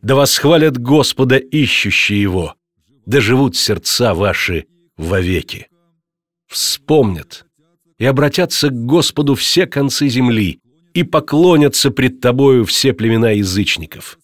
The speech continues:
Ибо Господне есть царство, и Он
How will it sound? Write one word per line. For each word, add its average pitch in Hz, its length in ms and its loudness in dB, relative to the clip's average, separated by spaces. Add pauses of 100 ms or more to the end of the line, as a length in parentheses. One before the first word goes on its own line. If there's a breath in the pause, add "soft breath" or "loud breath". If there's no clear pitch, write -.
(960)
Ибо 104 260 -4
Господне 92 800 -4
есть 85 380 -6
царство, - 680 -6 (540)
и 101 100 -4
Он 98 420 -2